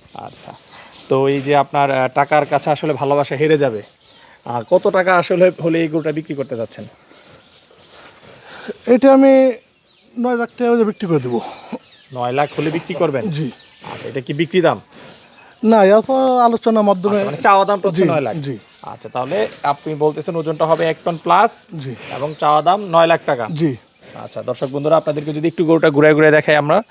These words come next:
Speaker 1: মাশাআল্লাহ, খুব সুন্দর একটি গরু। গরু তো শান্তশিষ্ট না ভাই?
Speaker 2: জি, জি।
Speaker 1: কাছে তো যাওয়া যাবে?
Speaker 2: জি।
Speaker 1: আচ্ছা, একদম সামনে পিছনে সমান। আমরা যদি একটু পিছন সাইডটাও আপনাদেরকে দেখাই, আহ, মাশাআল্লাহ,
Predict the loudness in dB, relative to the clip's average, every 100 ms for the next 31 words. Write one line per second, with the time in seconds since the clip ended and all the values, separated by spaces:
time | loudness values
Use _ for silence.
0 | -18 -20 -20 -4 0 2 2 0 0 -4
1 | -4 -2 -2 -2 0 4 4 4 4 2
2 | 2 2 4 4 2 -6 -18 -20 -8 -6
3 | 0 4 6 6 4 2 -2 -10 -20 -20
4 | -20 -6 -2 -2 -4 -12 -12 -20 -4 -2
5 | 2 4 4 2 0 2 2 2 2 2
6 | 2 4 2 -2 -4 -2 0 -2 -4 -4
7 | -2 0 0 2 2 2 2 2 2 4
8 | 2 0 _ _ _ _ _ _ -4 2
9 | 4 4 2 2 2 2